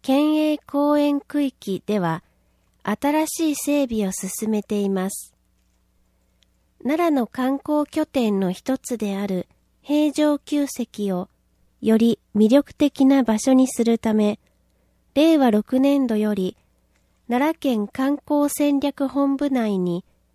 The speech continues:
平城宮跡周辺エリア部会を設置しました。この部会では、様々な分野の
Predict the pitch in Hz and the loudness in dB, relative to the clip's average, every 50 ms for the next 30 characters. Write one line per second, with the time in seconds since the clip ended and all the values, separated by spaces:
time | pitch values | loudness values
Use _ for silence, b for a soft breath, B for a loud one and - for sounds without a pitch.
0 | _ _ _ _ _ _ _ _ - 294 302 311 311 285 - 311 302 302 294 - | _ _ _ _ _ _ _ _ -4 -2 0 0 0 0 0 0 2 2 0 -2
1 | _ - 302 294 294 285 - - 233 - - 190 185 - - - 277 285 294 285 | _ -2 0 0 0 0 -2 -4 -6 -4 -4 -6 -6 -4 -2 -2 0 0 0 0
2 | 269 294 294 277 277 269 - 247 254 254 277 277 277 277 254 277 285 - - 254 | -2 -2 0 0 0 -2 -2 -2 -2 0 0 0 0 0 0 -2 -4 -2 -2 -2
3 | 226 214 202 190 196 - 196 185 - _ - 214 220 - - 226 220 214 220 214 | -2 0 -2 -2 -4 -4 -6 -6 -6 _ -8 -8 -8 -6 -6 -4 -4 -4 -4 -6
4 | - - - 180 165 - - _ _ _ _ _ _ _ _ _ _ _ _ _ | -8 -8 -8 -6 -6 -8 -10 _ _ _ _ _ _ _ _ _ _ _ _ _
5 | _ _ _ _ _ _ _ _ _ _ _ - 262 254 277 294 294 311 302 294 | _ _ _ _ _ _ _ _ _ _ _ -2 0 2 2 2 2 2 0 -2
6 | - 294 285 285 285 269 285 262 226 196 190 208 - _ _ _ _ _ _ - | 0 0 0 0 2 2 2 2 2 2 0 -2 -4 _ _ _ _ _ _ -2
7 | - 254 247 262 302 330 330 320 285 262 240 226 208 196 190 196 233 262 277 269 | 2 4 6 6 6 6 6 6 6 6 6 6 6 4 4 4 6 6 6 6
8 | 254 233 214 196 185 180 170 - | 6 4 4 4 4 2 2 0